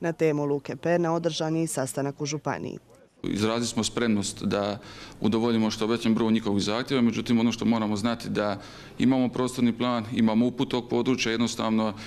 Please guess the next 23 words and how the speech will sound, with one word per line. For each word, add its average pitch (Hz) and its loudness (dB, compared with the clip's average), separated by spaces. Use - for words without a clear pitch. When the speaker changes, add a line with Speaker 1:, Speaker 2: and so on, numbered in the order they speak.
Speaker 2:
županijska 123 0
lučka 131 0
uprava 117 0
i 104 0
projektant, 110 -2
e, 107 -2
dakle, 98 -2
nove 104 0
luke 107 0
Perna 127 0
jednostavno 113 0
mora 113 2
postupati 113 0
i 107 4
raditi 107 0
sukladno 101 -2
tim 92 -2
planovima. - -6
I 107 -6
ono 110 -2
što 107 -2
je, 107 2
e, 107 -8